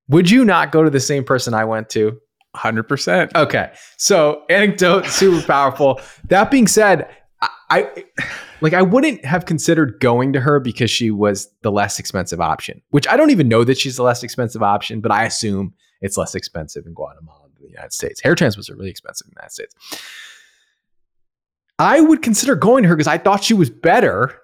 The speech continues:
Speaker 1: <laughs> skilled <laughs> than the other options. So, like, I, I, I think that if you're leading with price as the factor alone, then don't do it.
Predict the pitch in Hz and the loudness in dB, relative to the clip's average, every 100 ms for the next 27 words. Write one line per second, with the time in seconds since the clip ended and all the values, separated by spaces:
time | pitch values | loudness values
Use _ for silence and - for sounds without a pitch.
0 | - - - 151 - - 117 - 151 - | -8 -8 -8 -4 -2 0 -2 0 -2 -2
1 | 170 - 226 - - - 139 170 185 190 | -6 0 0 -2 -8 -14 -2 2 4 4
2 | 175 175 139 254 330 - - 120 - 165 | 4 4 4 2 0 -6 -8 -8 0 2
3 | 165 165 143 - - _ - 160 180 - | 4 4 2 -2 -20 _ -4 -2 -2 0
4 | 160 156 233 220 160 147 131 127 143 131 | -2 0 0 0 2 2 2 0 -2 -2
5 | 156 135 123 143 220 262 247 196 139 - | 2 0 2 2 4 4 4 4 4 0
6 | - - - 147 120 117 156 180 - - | -12 -16 -4 0 2 4 4 2 -2 -4
7 | - 117 113 110 107 - 113 110 104 - | -2 -2 0 0 -2 -8 -8 -6 -6 -2
8 | 101 107 - 170 170 165 120 104 95 101 | -2 -2 -4 0 2 2 2 2 2 4
9 | 160 240 196 _ _ _ _ _ _ _ | 4 2 -2 _ _ _ _ _ _ _
10 | - 113 113 107 98 110 101 92 62 - | -18 -4 -2 -2 -2 -2 -2 -4 -10 -10
11 | - - - | -14 -14 -14